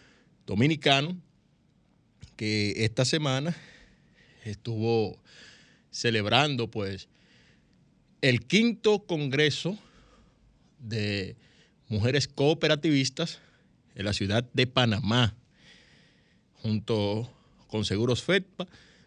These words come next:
Vamos a ver si podemos hacer contacto con Anaísa Pérez Díaz, quien es la presidenta de Mujer Coop, o con la presidenta del conacop, que también está allá en la ciudad de Panamá, doña Eufrasia Gómez Morillo, con quien pudiéramos conversar,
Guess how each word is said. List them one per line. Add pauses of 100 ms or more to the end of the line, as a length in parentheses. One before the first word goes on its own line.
(180)
Vamos
a
ver
si (380)
podemos
hacer
contacto
con
Anaísa
Pérez (560)
Díaz, (580)
quien
es
la
presidenta
de
Mujer
Coop, (720)
o
con
la
presidenta
del
conacop,
que
también
está
allá
en
la
ciudad
de
Panamá, (640)
doña
Eufrasia
Gómez
Morillo, (1300)
con
quien
pudiéramos
conversar,